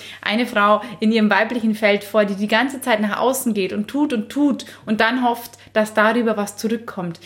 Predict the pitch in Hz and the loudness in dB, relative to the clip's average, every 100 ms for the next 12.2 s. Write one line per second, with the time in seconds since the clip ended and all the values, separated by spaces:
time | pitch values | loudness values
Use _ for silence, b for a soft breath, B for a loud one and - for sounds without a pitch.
0 | B B 220 233 240 233 180 160 - - | B B -2 0 0 0 -4 -6 -10 -20
1 | B B 196 202 202 214 285 320 262 - | B B 0 2 2 2 4 4 4 0
2 | - 262 277 285 - 226 214 - 214 214 | -2 2 2 0 -2 -4 -4 -4 0 2
3 | 202 175 175 196 180 202 202 202 180 165 | 2 -2 -4 -6 0 2 2 0 -4 -6
4 | B B - 214 262 285 226 220 226 214 | B B -2 0 0 -2 -2 2 4 4
5 | 202 196 196 190 185 196 - - 233 190 | 4 2 0 0 -2 -2 -2 0 0 0
6 | 165 156 156 - _ _ _ - - 226 | -6 -8 -14 -20 _ _ _ -14 -6 -2
7 | 220 240 226 208 180 170 165 175 170 B | -2 -2 -2 -2 -2 -2 -2 -4 -6 B
8 | B - 226 196 180 185 175 170 185 247 | B 0 2 2 0 -4 -8 -6 -2 0
9 | 330 339 285 - 226 339 339 240 240 - | 2 2 0 0 2 2 2 0 -2 0
10 | 349 330 - 262 254 B - 214 - 415 | 2 2 2 2 0 B -4 -2 0 2
11 | 415 349 349 - 370 311 330 B B 269 | 2 0 -2 2 4 4 2 B B 2
12 | 269 | 2